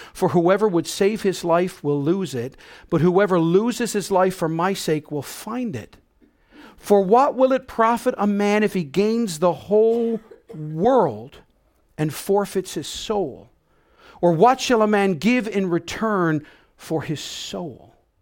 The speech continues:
So when Jesus says, "Go and sin no more, lest anything worse happen to you," what Jesus is telling this man, what John wants you and I to see, that this man's greatest need wasn't being healed from paralysis, but from his sin.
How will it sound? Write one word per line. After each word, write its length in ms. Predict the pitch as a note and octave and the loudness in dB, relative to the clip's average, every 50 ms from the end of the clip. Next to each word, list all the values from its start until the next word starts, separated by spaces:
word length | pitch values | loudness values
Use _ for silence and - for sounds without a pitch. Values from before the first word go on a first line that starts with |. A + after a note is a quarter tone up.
| _ _ _ _ _ _ - - - | _ _ _ _ _ _ -20 -20 -18
So 160 | - - G#3+ | -2 0 2
when 160 | F3+ F#3 F#3+ | 4 4 2
Jesus 380 | - F#3+ B3+ C#4+ C4+ - B3 - | 4 4 2 2 2 0 0 2
says, 180 | - G#3 E3+ - | 2 0 0 2
"Go 240 | - A3 A#3+ C4 | 2 2 4 4
and 100 | C4 A#3+ | 2 0
sin 240 | - - - A#3+ A3+ | 0 0 0 0 2
no 120 | G#3+ G#3 G3+ | 2 2 2
more, 240 | G3+ G#3+ G#3+ G3 | 2 2 4 4
lest 160 | F#3 E3 - A3+ | 2 2 2 2
anything 340 | G#3 G#3 G3+ G3 F3 E3 | 2 2 2 2 2 2
worse 240 | E3+ G#3 A#3 A3+ - | 2 2 2 2 0
happen 340 | - G3+ G3+ A3 - A3+ G3+ | 0 0 0 0 0 -4 -6
to 120 | - - F3 | -4 -4 -4
you," 300 | D3 B2+ A2+ - - - _ _ - - - - - - | -4 -4 -6 -8 -12 -18 _ _ -20 -20 -20 -20 -12 0
what 160 | - G3 F#3 | 2 2 2
Jesus 480 | C#3+ B2+ D3 G#3 B3+ C4+ - B3 G#3 F#3 | 2 2 2 2 2 2 0 0 0 -2
is 80 | G3+ - | -2 0
telling 320 | - A#3 A#3 A3 A3+ G#3+ | 2 2 2 2 2 0
this 160 | G3+ F#3+ - | 0 0 0
man, 240 | G3 A3+ G#3+ G3+ F#3 | 2 2 2 4 4
what 220 | F3+ F3+ F3+ E3+ | 2 0 0 -4
John 380 | D3 - G3 G#3+ A#3 B3+ C4 A#3+ | -2 2 2 4 4 4 4 4
wants 280 | A#3+ A3+ A3 A3 - A#3 | 4 2 2 2 0 0
you 100 | A3+ A3 | 0 2
and 100 | G#3+ G#3+ | 4 4
I 100 | G3+ G#3 | 4 4
to 100 | G3 F#3+ | 4 2
see, 380 | - - - - C4 A3+ E3+ - - - - - | -2 -2 -2 0 2 2 0 0 -4 -8 -4 -4
that 100 | F#3+ - | 0 0
this 160 | A3+ - - | 0 0 2
man's 320 | A3 A3+ A3 G#3 E3+ D3 | 2 2 2 2 0 -4
greatest 680 | C3+ B2+ - E3 A3 B3+ C#4+ C#4+ D4 C#4 G#3+ - - | -8 -6 2 4 4 4 6 4 2 2 0 0 0
need 240 | A#3 C4 C4+ B3+ F#3+ | 0 2 2 2 2
wasn't 300 | G3 A#3 A#3 - A#3 F3 | 2 0 2 2 0 0
being 160 | G3 A#3 A3 | 0 0 0
healed 360 | G3+ E3+ G3+ A#3+ B3+ A#3+ F#3+ - | 2 2 2 0 0 -2 -2 -2
from 200 | - G#3+ G3+ - | -2 -2 -2 0
paralysis, 960 | - F#3+ F#3+ F#3 G#3 A3+ A#3+ G#3 - - - C#3 - - - - - - _ _ _ _ _ _ _ _ _ _ _ _ _ _ _ _ _ _ _ _ _ _ | -2 0 2 2 2 2 0 -2 -4 -6 -10 -14 -16 -16 -20 -20 -20 -20 _ _ _ _ _ _ _ _ _ _ _ _ _ _ _ _ _ _ _ _ _ _
but 140 | - F3+ - | -4 -4 -2
from 220 | - - F3+ E3 D#3 | -2 -4 -4 -4 -4
his 100 | C3 - | -6 -8
sin. 560 | - - - - F#3 D#3+ B2+ G#2+ G#2 G#2 | -8 -8 -6 -6 -6 -6 -8 -10 -14 -18